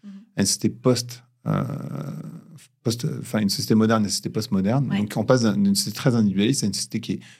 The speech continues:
Speaker 2: collective. Collective, pas dans le sens, euh, communiste, mais collective dans le sens où on s'entraide.
Speaker 1: Ok.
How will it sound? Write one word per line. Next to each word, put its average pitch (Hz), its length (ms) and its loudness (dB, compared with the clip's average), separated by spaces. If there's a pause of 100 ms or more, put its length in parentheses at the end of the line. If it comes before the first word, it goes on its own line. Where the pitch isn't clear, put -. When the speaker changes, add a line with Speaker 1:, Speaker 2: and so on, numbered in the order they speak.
(200)
Speaker 2:
collective. 135 720 4 (340)
Collective, 107 380 2
pas 101 100 2
dans 92 100 0
le 95 60 -2
sens, 110 300 -2
euh, 92 120 -4
communiste, 101 600 2
mais 98 180 -6
collective 92 400 -2
dans 110 120 2
le 90 60 -4
sens - 180 -6
où - 100 -6
on 87 60 -4
s'entraide. 107 480 -2 (460)
Speaker 1:
Ok. - 240 -20